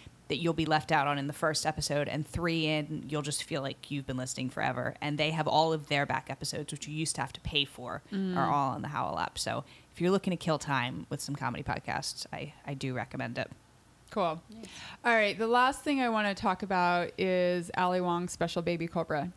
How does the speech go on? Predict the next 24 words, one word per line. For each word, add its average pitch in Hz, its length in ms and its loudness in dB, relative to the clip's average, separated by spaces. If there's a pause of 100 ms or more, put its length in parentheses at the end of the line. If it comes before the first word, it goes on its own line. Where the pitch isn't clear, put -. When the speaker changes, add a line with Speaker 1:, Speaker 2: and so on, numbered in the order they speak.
(120)
Speaker 2:
Did 185 180 0
you 185 80 4
get 175 120 0
a 175 60 2
chance 165 280 0
to - 80 -6
Speaker 1:
Yes, 165 60 2
Speaker 2:
listen? 175 440 2
Speaker 1:
I 156 120 -6
did. 135 180 -8 (100)
Speaker 2:
Watch. 160 260 4
Speaker 1:
This 180 100 -4
Speaker 2:
I - 20 2
Speaker 1:
morning. 175 180 2
Speaker 2:
mean, 185 200 0
it's 190 120 0
on 185 160 2
Netflix. - 640 -4 (420)
So 233 460 4 (540)
I 269 140 4
think 440 160 -6
we've 508 140 6
talked 254 240 0
about 190 600 0